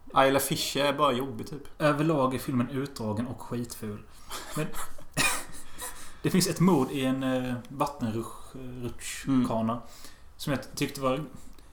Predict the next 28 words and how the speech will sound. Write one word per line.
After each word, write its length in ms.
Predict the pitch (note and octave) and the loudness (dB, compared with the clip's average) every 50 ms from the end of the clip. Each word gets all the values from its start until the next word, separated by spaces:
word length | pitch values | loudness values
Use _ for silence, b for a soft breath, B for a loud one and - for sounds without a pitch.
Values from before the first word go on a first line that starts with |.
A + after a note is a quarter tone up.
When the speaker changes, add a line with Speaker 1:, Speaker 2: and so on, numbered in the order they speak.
| - - | -8 -4
Speaker 2:
Det 80 | - - | -4 -2
kunde 420 | - - F3 F#3+ F#3+ D#3 B2 - | 2 6 6 8 8 8 6 4
varit 220 | - F3+ - - | 4 2 2 2
bättre 180 | C3 F3+ D#3+ - - | 0 0 0 0 0
än 60 | B2+ | 0
vad 80 | A#2+ A#2 | 0 0
det 60 | A#2 | 0
var, 140 | A#2+ A#2 A#2 | 0 0 2
men 100 | B2 B2+ | 2 2
det 60 | B2 D3+ | 2 2
var 60 | D#3 | 0
ändå 140 | C#3 C3 B2+ | 2 2 2
en 60 | A#2+ | 2
ganska 220 | C#3+ C3+ - C#3 D3+ D#3 - | 0 -2 -4 -6 -8 -8 -8
fräsch 360 | - - - B2+ A2+ G#2+ - B2 | -6 -4 -2 -2 -2 -2 -4 -4
idé. 260 | A#2 B2 A2+ B2 B2+ - | -2 -2 0 0 0 0
Hon 160 | D3+ D3+ D3+ | 2 2 2
åker 220 | D3 C3+ - E3+ F3 | 0 0 0 0 0
ner 220 | E3 B2+ A2+ A2+ | 2 2 2 0
i 60 | C#3 | 0
den 120 | C#3+ C3+ B2 | 0 0 0
så 140 | - C#3 | 0 -2
i 40 | A#2+ | -4
full 240 | - - B2 A2+ G#2 | -4 -2 -2 -2 -2
fart. 320 | G#2 - A2+ G#2 G#2+ A2 | -2 -2 -4 -4 -2 2
Speaker 1:
Mm. 240 | C3+ C#3 C3+ B2+ A2+ B B B B B B B B B B B - - | 4 6 6 6 4 B B B B B B B B B B B -8 -4
Speaker 2:
Och 100 | D3 C#3 | -2 0
då 180 | C3+ C#3 C#3+ | 0 -2 -2